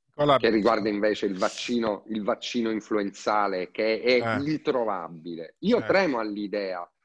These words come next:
Speaker 2: di
Speaker 1: Certo.
Speaker 2: come verrà gestito la somministrazione, la gestione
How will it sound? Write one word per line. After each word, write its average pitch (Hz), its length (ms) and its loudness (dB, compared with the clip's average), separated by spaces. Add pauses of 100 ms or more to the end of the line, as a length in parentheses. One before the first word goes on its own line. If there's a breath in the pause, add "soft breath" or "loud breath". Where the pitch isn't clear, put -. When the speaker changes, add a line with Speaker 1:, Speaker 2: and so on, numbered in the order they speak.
Speaker 2:
di 117 100 -10
Speaker 1:
Certo. 123 140 -4
Speaker 2:
come 127 140 -2
verrà 107 320 -2
gestito 95 760 -10 (320)
la 98 300 -2
somministrazione, 104 1120 -4
la 92 160 -4
gestione 98 800 -4